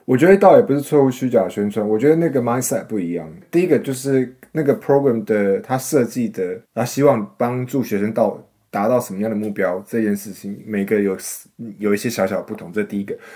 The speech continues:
然后第二个是学校本身的规模，如果它本身是个艺术大学的话，它会有很多的，呃，其他的 collaborate，或者是说它有很多的 studio，或者很多，就是它的 network 在那边可以帮助你。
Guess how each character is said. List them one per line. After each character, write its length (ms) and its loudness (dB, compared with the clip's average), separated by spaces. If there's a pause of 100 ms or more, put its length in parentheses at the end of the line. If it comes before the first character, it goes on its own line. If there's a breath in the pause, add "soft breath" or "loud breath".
然 100 2
后 80 2
第 60 4
二 80 6
个 100 4
是 80 6
学 160 0
校 140 2
本 160 -2
身 140 -6
的 80 -4
规 200 0
模， 300 -4
如 80 0
果 80 2
它 80 2
本 160 -6
身 80 -2
是 100 -2
个 80 0
艺 120 -4
术 100 -6
大 160 -2
学 220 -10
的 100 -10
话， 320 -10
它 140 -8
会 100 -2
有 100 0
很 160 -10
多 220 -6
的， 240 -10 (540 loud breath)
呃， 320 -4
其 160 -8
他 200 2
的 360 -2 (580)
collaborate， 560 0
或 100 0
者 80 -2
是 80 -6
说 120 -6
它 120 4
有 120 4
很 120 -6
多 220 -4
的 300 -8 (200)
studio， 460 -2
或 100 -2
者 120 0
很 120 -8
多， 400 -2 (160)
就 120 -14
是 80 -10
它 100 0
的 80 4
network 380 0
在 120 -6
那 100 -4
边 180 -6
可 100 -8
以 60 -6
帮 260 -10
助 140 -14 (120)
你。 60 -20